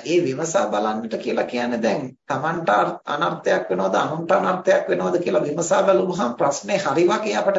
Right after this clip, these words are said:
පෙනුනට නෑ, එහෙම නෑ. මේ දෙපැත්තටම අනර්ථයක් වෙන ඒවලුත් තියෙනවා. එතකොට වඩාම හානිදායක වෙන්නේ තමන්ටත් අනුන්ටත් අනර්ථකාරී දේවල්.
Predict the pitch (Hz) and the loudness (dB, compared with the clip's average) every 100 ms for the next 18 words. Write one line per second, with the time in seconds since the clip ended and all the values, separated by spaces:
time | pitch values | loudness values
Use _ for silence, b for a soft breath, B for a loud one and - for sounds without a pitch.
0 | - 127 254 302 - - - - 160 165 | 0 -2 -2 -4 -2 -2 -2 -4 -4 -2
1 | 147 196 302 175 147 147 - - B B | -2 -2 0 2 2 4 2 -4 B B
2 | - 160 156 147 - 190 - 262 151 147 | -4 -2 0 0 2 2 2 -2 0 0
3 | - 214 - - 214 202 196 - 196 254 | 0 0 0 0 0 0 -2 -4 -4 -2
4 | 392 - - - - - - 233 403 427 | -2 0 0 0 -4 -4 -2 -2 -2 -4
5 | - 120 123 131 156 202 262 302 330 320 | -6 -8 -4 0 2 2 0 0 0 -2
6 | - 285 262 226 190 180 175 175 156 147 | 0 0 0 4 4 4 2 0 -2 -2
7 | 151 156 180 175 233 247 - - - 135 | -4 -4 -4 -2 -4 -4 -2 -2 -2 -6
8 | 156 202 262 - 359 - - 214 214 214 | -4 -4 -4 0 0 -2 -6 -2 0 0
9 | 226 - 175 160 185 226 131 101 - | -2 2 4 4 2 0 0 -2 -8